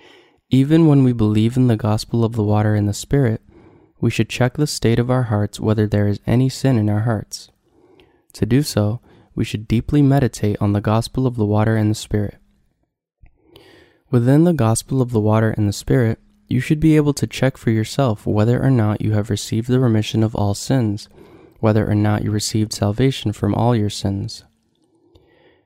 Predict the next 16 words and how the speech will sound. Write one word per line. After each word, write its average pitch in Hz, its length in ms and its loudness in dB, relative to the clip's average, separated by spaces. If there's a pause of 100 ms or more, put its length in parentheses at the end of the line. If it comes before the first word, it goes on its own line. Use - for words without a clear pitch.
(100)
If - 180 -4
you 113 100 2
truly 120 380 0
believe 107 420 0
in 123 120 2
the 101 80 0
gospel 101 480 -2
of 110 80 -4
the 107 80 0
water 104 320 0
and 104 160 0
the 101 40 0
Spirit 107 440 -4
from 104 200 0
your 101 120 0
heart, 107 340 -2